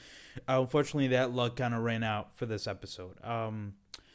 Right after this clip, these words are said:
all right, before I start the actual episode, I'm just gonna do a little bit of housekeeping, um, for what I would normally do in the other episodes. I will record, like, a separate intro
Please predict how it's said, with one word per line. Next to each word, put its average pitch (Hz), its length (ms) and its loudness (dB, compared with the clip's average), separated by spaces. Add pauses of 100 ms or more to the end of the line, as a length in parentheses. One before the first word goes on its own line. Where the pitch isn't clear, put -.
(240)
all 160 120 6
right, 131 180 2
before 220 280 8
I 254 40 10
start 208 260 6
the 185 100 6
actual 170 260 6
episode, 147 460 4
I'm 214 200 4
just 202 160 0
gonna 160 200 4
do 139 420 4
a 131 40 4
little 131 340 2
bit 123 140 2
of 113 100 0
housekeeping, 117 720 -2 (540)
um, 113 520 -2 (920)
for 113 480 4
what 110 180 0
I 101 1160 -4
would 113 240 -6
normally 202 420 2
do 120 280 0
in 117 80 0
the 117 140 0
other 156 220 6
episodes. 117 540 -2
I 127 40 2
will 113 120 0
record, 117 380 0
like, 110 260 -2
a 107 140 -2
separate - 420 -4
intro 131 460 0